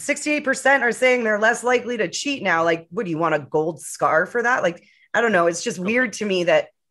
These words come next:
Speaker 1: only six, like, a hundred percent should be sure that they don't wanna
Speaker 2: Yeah.
Speaker 1: cheat on their significant others.
Speaker 2: Did you say gold star or gold scar? 'Cause you'll cut
Speaker 1: <laughs>
Speaker 2: 'em.
Speaker 1: I think I slurred a little
Speaker 2: Yeah,
Speaker 1: somewhere in there.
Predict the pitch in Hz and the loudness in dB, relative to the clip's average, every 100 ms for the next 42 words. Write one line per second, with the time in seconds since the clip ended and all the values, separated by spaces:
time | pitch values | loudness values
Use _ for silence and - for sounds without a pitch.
0 | _ _ _ _ _ _ _ - 214 220 | _ _ _ _ _ _ _ 0 2 2
1 | - 233 220 220 214 359 403 392 240 - | 0 -2 0 -2 0 4 4 2 -2 2
2 | 190 175 214 170 180 208 185 165 170 165 | 0 0 -6 -4 -2 2 0 0 0 2
3 | 156 160 151 - 190 147 139 131 139 143 | 2 0 -2 -4 -4 -2 -2 -4 -8 -10
4 | 170 160 170 156 143 147 160 135 107 - | -4 -4 -4 -6 -8 -6 -4 -4 -4 -8
5 | - - _ _ _ 160 165 185 151 151 | -12 -20 _ _ _ -16 -10 -8 -6 -2
6 | 156 160 165 - - 143 151 185 139 147 | -2 -2 -6 -10 -4 0 0 -2 -4 -4
7 | 147 127 - 147 147 123 123 127 131 - | -4 -6 -4 0 2 0 -6 -10 -8 -2
8 | - 330 294 285 320 302 269 226 - - | -2 4 4 4 2 4 2 2 -8 -20
9 | - - 214 202 202 185 170 160 156 156 | -18 -14 2 6 8 6 4 4 4 2
10 | 156 139 143 139 | 0 0 -4 -4